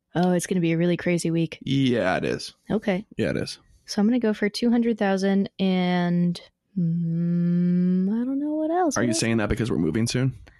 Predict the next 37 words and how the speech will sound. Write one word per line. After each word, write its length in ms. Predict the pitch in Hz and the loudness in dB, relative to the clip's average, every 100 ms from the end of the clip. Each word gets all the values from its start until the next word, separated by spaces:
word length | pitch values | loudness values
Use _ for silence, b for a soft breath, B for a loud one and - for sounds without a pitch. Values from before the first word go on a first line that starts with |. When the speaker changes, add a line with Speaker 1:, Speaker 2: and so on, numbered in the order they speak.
| b - | b -4
Speaker 1:
We 120 | 196 | 0
are 120 | 220 | 2
moving 340 | 214 220 202 | 2 2 0
soon, 320 | 185 - 175 165 | 0 0 0 -2
but 200 | - 180 | -4 -4
I 40 | |
have 120 | 208 | -2
a 60 | 170 | 0
lot 260 | 165 175 180 | 0 -2 0
going 260 | 180 175 | -2 0
on 140 | 180 175 | 2 2
this 120 | 165 | 0
Speaker 2:
Yeah, 100 | 165 | -2
Speaker 1:
week. 180 | 170 - | -2 -6
Speaker 2:
she's 220 | - 98 | -4 -4
got 120 | - | -2
a 60 | 107 | 0
lot 200 | 107 123 | 0 0
going 200 | 107 120 | 0 0
on 100 | 120 | 0
at 80 | 110 | 0
work. 380 | 156 160 - - - | 0 -2 -6 -16 -2
Speaker 1:
Uh-huh. 400 | 190 185 185 208 - | 2 4 2 0 -2
Speaker 2:
Two 120 | 160 | -4
hundred 180 | 160 165 | -4 -4
thousand. 380 | 190 196 156 147 _ | -2 0 0 -4 _
Speaker 1:
And 100 | 175 | 0
I 40 | |
have 80 | 170 | 0
a 80 | 165 | -2
final 360 | - 185 196 196 | 0 0 2 -2
to 100 | - | -8
take, 380 | - 214 214 | -4 -2 0
and 100 | - | -2
I 40 | - | -4
have 100 | - - _ _ | -6 -10 _ _
Speaker 2:
Man. 80 | - | -16